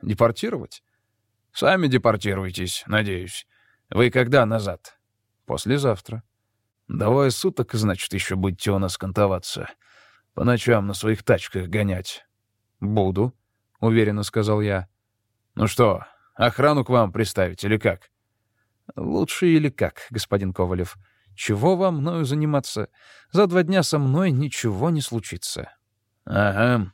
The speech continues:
не случится», — желчно усмехнулся майор.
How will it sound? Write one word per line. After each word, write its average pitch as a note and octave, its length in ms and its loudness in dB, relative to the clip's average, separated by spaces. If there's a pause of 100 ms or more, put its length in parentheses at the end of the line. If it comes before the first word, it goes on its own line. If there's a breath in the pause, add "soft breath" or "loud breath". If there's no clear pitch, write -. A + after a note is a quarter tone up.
не C#3 300 4
случится», — A#2 920 -2 (440)
желчно A#2 580 0
усмехнулся G#2+ 580 -4
майор. G#2+ 380 -2